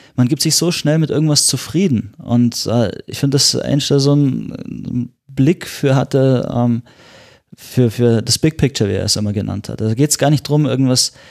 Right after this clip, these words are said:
kaputt zu reden in dem Moment. Aber wie willst du dich denn als, als, als Persönlichkeit entwickeln? Was hast du denn selber für, für Ansprüche an dich? Also war es das jetzt, quasi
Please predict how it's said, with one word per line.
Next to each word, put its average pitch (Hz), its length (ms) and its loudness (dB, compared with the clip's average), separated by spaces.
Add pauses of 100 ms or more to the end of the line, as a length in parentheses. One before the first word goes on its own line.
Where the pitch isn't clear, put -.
(200)
kaputt 175 340 0
zu 175 120 2
reden 123 240 2
in 104 100 2
dem 101 140 -2
Moment. 98 400 -6
Aber 120 300 2 (420)
wie 117 580 -2
willst 175 240 0
du 156 40 0
dich 143 180 -2
denn 139 260 2
als, 123 460 -2
als, - 220 -6
als - 360 -4
Persönlichkeit 127 720 0
entwickeln? 117 460 -2
Was 120 160 0
hast 143 140 0
du 135 60 0
denn 131 160 2
selber 123 420 2
für, - 300 -8
für - 160 -6
Ansprüche 117 520 0
an - 140 -6
dich? - 220 -8
Also 117 200 2 (320)
war 127 220 2
es - 120 2
das 160 200 2
jetzt, 147 400 0
quasi 135 320 2